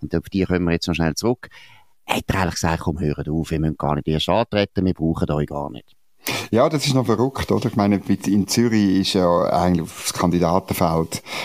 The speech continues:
Speaker 2: sehr <laughs> klein geworden. Ähm, im, im Rennen, oder eben, man weiss es noch nicht, ist eigentlich nur noch der Thomas Matter, wo, ähm, Christoph Blocher sehr eng steht. Und, äh, nach gestern muss man sagen, ja, also der Thomas Matter,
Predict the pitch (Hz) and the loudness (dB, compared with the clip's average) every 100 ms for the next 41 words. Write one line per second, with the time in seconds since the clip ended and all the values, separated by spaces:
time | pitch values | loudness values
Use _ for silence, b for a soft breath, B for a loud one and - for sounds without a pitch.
0 | B - 123 80 127 - 101 104 139 139 | B 0 2 2 0 2 2 4 4 4
1 | 127 127 123 123 98 90 82 90 78 98 | 4 4 2 2 2 2 2 2 4 2
2 | 95 98 95 92 95 127 113 98 95 90 | 4 4 4 4 4 4 4 4 2 2
3 | 92 85 82 78 87 123 123 113 107 101 | 2 4 4 4 4 4 2 4 4 4
4 | 98 B B B - 107 95 95 95 107 | 2 B B B -4 2 2 2 2 4
5 | 123 101 95 104 98 92 87 - 90 123 | 4 2 2 2 4 4 2 2 0 0
6 | _ 147 143 98 110 110 95 98 82 76 | _ 0 0 2 2 4 4 2 0 0
7 | 90 - - 87 - 87 82 78 - 85 | -2 -2 0 0 2 0 0 0 2 2
8 | 135 - 143 156 160 - B B B 113 | 2 2 2 2 -2 -12 B B B 0
9 | 104 104 - 82 76 104 101 - 107 143 | 2 -2 0 0 2 2 2 2 0 0
10 | - 95 92 90 80 78 123 127 98 - | 2 2 2 0 0 2 2 2 0 0
11 | 85 80 98 82 82 82 80 87 90 87 | 2 4 4 2 0 0 2 2 2 2
12 | - 80 - 98 | 0 0 0 -4